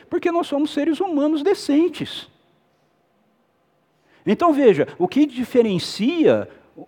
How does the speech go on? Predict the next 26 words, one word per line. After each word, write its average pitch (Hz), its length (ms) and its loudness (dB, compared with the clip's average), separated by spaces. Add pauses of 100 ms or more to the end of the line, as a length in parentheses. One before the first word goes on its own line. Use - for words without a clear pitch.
(120)
uma 196 380 -2
comunidade 196 680 -2
de 180 80 -12
seguidores 170 580 0
de 135 80 -12
Jesus, 151 300 -4
ou 156 80 -6
seja, 156 220 -6
uma 151 120 -2
comunidade 165 540 -4
separada, 147 1200 -2 (320)
ok? 220 440 -4 (140)
Não 302 220 0
é 262 100 2
meramente 156 640 0
o 135 60 -4
nosso 135 240 -2
comportamento 127 760 -8
moral. 101 460 -8 (1800)
Porque 202 240 0
isso, 240 320 2
muitas 220 400 0
outras 190 280 -4
pessoas 170 540 -4
também 127 340 -4
têm 107 460 -8